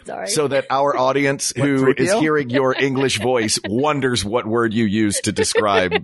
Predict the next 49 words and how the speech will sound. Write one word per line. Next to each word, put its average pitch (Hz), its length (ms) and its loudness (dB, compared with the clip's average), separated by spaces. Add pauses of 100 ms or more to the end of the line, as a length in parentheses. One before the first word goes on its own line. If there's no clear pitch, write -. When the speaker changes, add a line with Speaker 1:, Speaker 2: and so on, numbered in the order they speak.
Speaker 3:
<laughs> - 100 -2
Speaker 2:
C - 240 -2
three - 220 -4
P - 40 -2
O. 170 40 0
Speaker 3:
I - 20 2
mean, 185 160 0
it's 202 160 -4
fine 196 240 -2
to 180 80 -2
put 160 160 0
in 151 140 0
there, 180 180 2
but 147 180 0
I 131 60 2
kinda 147 300 0
think 139 180 -2
we 131 140 2
should 143 260 0
bleep 110 300 0
it. 104 200 2
We'll, 151 220 0 (140)
we'll, 180 160 0
Speaker 1:
<laughs> - 480 -4
Speaker 3:
who 196 120 0
knows? 202 460 -2
Ken, 165 180 -2
that'll 185 180 0
be 196 80 0
a 185 40 2
Ken 196 220 -2
decision, 127 420 -2
so 131 160 0
it 131 80 -6
could 156 140 2
have 160 80 -2
been 165 140 0
bleeped 165 220 -2
at 175 80 -4
this 170 140 0
point 175 240 0
or 180 80 2
Speaker 1:
So 170 40 -2
Speaker 3:
not. 175 240 2
Speaker 1:
exciting. - 640 -8 (240)
Speaker 2:
Sure. 110 360 4
Speaker 1:
So 104 140 -6
exciting. - 720 -6 (420)
Um, 320 360 2